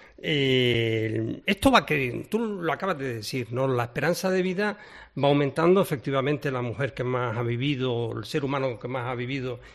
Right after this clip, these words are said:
es esa francesa de ciento veintidós, pero claro, ya murió.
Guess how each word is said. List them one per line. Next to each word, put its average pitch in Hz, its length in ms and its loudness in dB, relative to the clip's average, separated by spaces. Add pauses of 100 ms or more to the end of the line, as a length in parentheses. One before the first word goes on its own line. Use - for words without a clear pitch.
(120)
es 147 240 0
esa - 100 -6
francesa 135 540 -4
de 120 80 -4
ciento 127 320 -8
veintidós, 127 580 -2 (380)
pero 139 420 4
claro, 165 220 -2
ya 147 140 -2
murió. 147 340 2